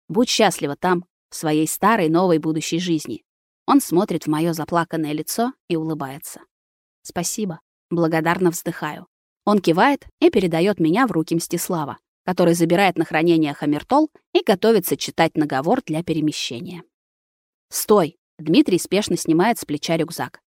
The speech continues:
«Пригодится. Людмила собрала вещи для тебя». Скидывает дополнительную ношу ловчему. «Их можно взять с собой?»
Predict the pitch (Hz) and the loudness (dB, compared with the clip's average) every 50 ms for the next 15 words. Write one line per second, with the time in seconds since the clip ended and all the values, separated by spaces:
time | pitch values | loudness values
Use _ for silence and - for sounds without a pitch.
0 | _ _ - - 165 151 185 185 196 185 165 - - - - - - _ _ _ | _ _ -8 -6 -4 0 0 0 0 0 -4 -6 -6 -8 -10 -10 -14 _ _ _
1 | _ _ - 190 196 196 220 285 277 208 180 - 170 170 185 202 214 190 165 180 | _ _ -2 0 2 4 6 6 6 6 4 2 0 2 2 2 4 2 2 2
2 | 247 240 - - 165 156 156 151 - 202 175 156 139 135 - _ _ _ _ _ | 0 -2 -2 -4 -4 -2 -4 -2 -2 -4 -4 -4 -6 -8 -12 _ _ _ _ _
3 | _ _ - - - - 190 220 233 220 208 175 151 - - - 139 147 147 156 | _ _ -14 -6 0 0 2 4 4 2 2 0 -2 -4 -4 -2 0 2 2 2
4 | 180 - 175 165 156 147 135 143 156 180 - - 156 151 127 - - - - 117 | 2 2 0 0 0 0 -2 -2 -2 -2 -4 -4 -6 -6 -6 -8 -10 -12 -12 -12
5 | 120 - - _ _ _ _ _ _ _ _ _ _ _ _ - 170 240 - - | -12 -14 -16 _ _ _ _ _ _ _ _ _ _ _ _ -2 -2 -2 0 2
6 | 165 175 240 - 190 160 - - 170 - - - - - - 160 156 151 147 185 | 2 2 4 2 0 0 0 0 0 0 0 -2 -6 -2 -2 -2 -2 0 0 0
7 | 302 - | 0 0